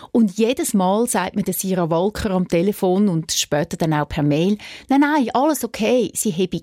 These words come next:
keine offene Rechnung, sie sei auf keiner Mahnstufe.» Unsere Hörerin findet das zwar immer noch komisch, aber PowerPay sagt ja, es sei alles okay. Ist es aber nicht. Weil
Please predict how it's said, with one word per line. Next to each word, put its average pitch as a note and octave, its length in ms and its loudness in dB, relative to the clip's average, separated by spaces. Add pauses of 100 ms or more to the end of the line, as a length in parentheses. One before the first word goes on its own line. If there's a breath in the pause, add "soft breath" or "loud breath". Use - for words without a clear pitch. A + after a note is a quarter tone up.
keine G#3 500 -2
offene C4+ 460 0
Rechnung, B3 460 -2 (120)
sie - 180 -4
sei G3 200 0 (180)
auf - 240 -8
keiner D3+ 600 -2
Mahnstufe.» - 880 -4 (560 loud breath)
Unsere F#3+ 360 0
Hörerin G3+ 460 0
findet - 300 -4
das - 140 -6
zwar - 280 -2
immer D4 200 2
noch D4 120 0
komisch, A3+ 540 0
aber D#3 220 -4 (100)
PowerPay F#3+ 600 -2
sagt A3 380 -4
ja, B3 200 0
es B3 200 -4
sei C4+ 120 0 (120)
alles C4+ 280 -2
okay. C4 420 -2 (640 loud breath)
Ist D#3+ 240 -2
es - 220 -6 (200)
aber G3 220 -2
nicht. - 460 -2
Weil F3 380 0